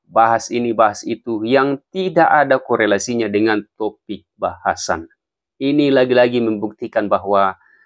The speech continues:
sebenarnya para polemikus ini, sekali lagi, mereka tidak punya kompetensi pada agama mereka, tetapi sok berani, sok pintar, dan sok paling tahu segala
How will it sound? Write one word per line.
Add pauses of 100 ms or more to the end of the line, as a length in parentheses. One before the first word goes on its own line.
(220)
sebenarnya
para
polemikus
ini,
sekali
lagi, (260)
mereka
tidak
punya (580)
kompetensi (360)
pada
agama
mereka,
tetapi (240)
sok
berani,
sok
pintar,
dan
sok
paling
tahu
segala